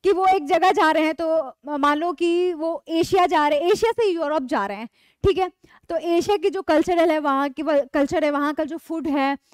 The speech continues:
वहाँ के जो खान पान है, ट्रेडिशन है, अब वो यूरोप जाएंगे तो वहाँ वो क्या करेंगे? स्प्रेड करेंगे, बताएंगे कि वहाँ ऐसा हो रहा है, तो वहाँ के लोग फिर क्या करेंगे? इसे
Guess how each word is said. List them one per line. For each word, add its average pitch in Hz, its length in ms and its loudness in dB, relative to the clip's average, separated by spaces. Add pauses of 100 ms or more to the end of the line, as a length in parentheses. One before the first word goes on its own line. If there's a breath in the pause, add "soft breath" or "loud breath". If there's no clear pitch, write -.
वहाँ 285 160 0
के 330 80 -8
जो 294 120 -6
खान 294 300 -2
पान 285 240 -2
है, 269 120 -4
ट्रेडिशन 277 540 -4
है, 285 120 -4 (220 soft breath)
अब 302 80 -6
वो 339 100 -2
यूरोप 311 320 -2
जाएंगे 285 460 -4 (280)
तो 277 60 -12
वहाँ 320 220 2
वो 349 140 -4
क्या 320 180 2
करेंगे? 302 440 -4 (180)
स्प्रेड 311 360 -2
करेंगे, 285 300 -2
बताएंगे 262 440 -4
कि 247 100 -6
वहाँ 247 320 -4
ऐसा 277 180 -4
हो 247 180 -6
रहा 240 160 -4
है, 240 120 -4 (280)
तो 247 60 -12
वहाँ 247 240 -2
के 349 100 -2
लोग 311 140 -4
फिर 349 180 -2
क्या 311 180 2
करेंगे? 294 320 -2
इसे 349 220 -6